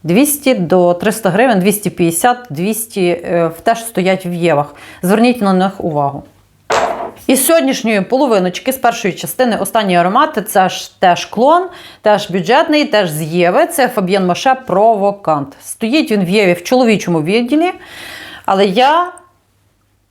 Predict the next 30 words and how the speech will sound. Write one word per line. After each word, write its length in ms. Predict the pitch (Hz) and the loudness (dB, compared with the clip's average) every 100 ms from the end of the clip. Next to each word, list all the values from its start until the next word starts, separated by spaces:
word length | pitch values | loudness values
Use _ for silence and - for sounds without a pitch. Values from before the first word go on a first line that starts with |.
| _ 190 | _ -2
його 200 | 208 262 | 0 2
там 160 | 214 | 2
нанюхала 500 | 180 233 311 311 277 | 2 2 2 2 2
і 180 | 240 208 | 0 -4
просто, 580 | 208 220 226 208 196 190 | 0 -2 0 2 2 2
ну, 280 | 220 185 165 | 0 0 0
е, 160 | 185 185 | 0 0
це 260 | 185 320 320 | 0 0 2
є 460 | 294 294 269 240 - _ _ _ _ _ _ _ _ - | 2 2 2 0 -10 _ _ _ _ _ _ _ _ -4
аромат, 380 | 202 208 277 285 | 0 2 0 0
який, 540 | 240 - 254 226 - | -4 -2 0 -2 -2
е, 220 | 185 185 | 0 0
чимось 420 | 180 - 285 247 185 | -2 0 0 2 0
нагадує 800 | 170 202 185 175 165 160 160 151 | 0 0 2 2 4 2 2 -4
другий 540 | - - 180 269 208 165 | -14 -6 0 2 2 0
ексцентрик, 580 | 147 - 175 160 151 | -2 -4 -2 0 -2
здається. 540 | 139 139 143 143 - - - _ _ _ _ _ _ _ _ | -4 -4 -2 -2 -6 -10 -14 _ _ _ _ _ _ _ _
А 80 | 202 | -2
може, 220 | 254 196 | 0 0
якийсь 300 | 190 202 190 | -2 -2 -6
перший. 500 | - 165 151 - - | -2 -2 -2 -6 -8
Якийсь, 300 | 202 247 339 | -4 0 0
коротше, 380 | 320 269 277 285 | 2 2 2 0
якусь 280 | 240 294 285 | -2 -2 0
молекулу. 480 | 262 240 202 175 165 | 2 2 2 -2 -6
Це 220 | - 320 | -4 -4
чиста 340 | - 359 - | -2 -2 0
молекула, 440 | 226 240 349 302 208 | 0 0 2 0 0
це 160 | 208 | 0
н-, 260 | 214 196 | -2 -2